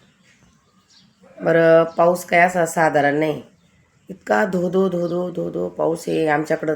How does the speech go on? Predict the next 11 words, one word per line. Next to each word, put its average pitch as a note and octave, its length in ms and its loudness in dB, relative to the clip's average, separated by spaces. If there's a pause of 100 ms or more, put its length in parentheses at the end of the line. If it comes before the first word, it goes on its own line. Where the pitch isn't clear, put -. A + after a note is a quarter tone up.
तर D3+ 140 0 (680)
कालचा E3+ 380 0
पाऊस F3 340 -2
जो F3 120 0
झाला, D#3+ 440 -2 (1040)
अक्षरशः G#3+ 460 -4
भीती F3+ 320 -2
वाटत F3+ 300 2
होती. C3+ 360 -10 (120)
असं D3+ 200 -8
वाटलं, E3 380 0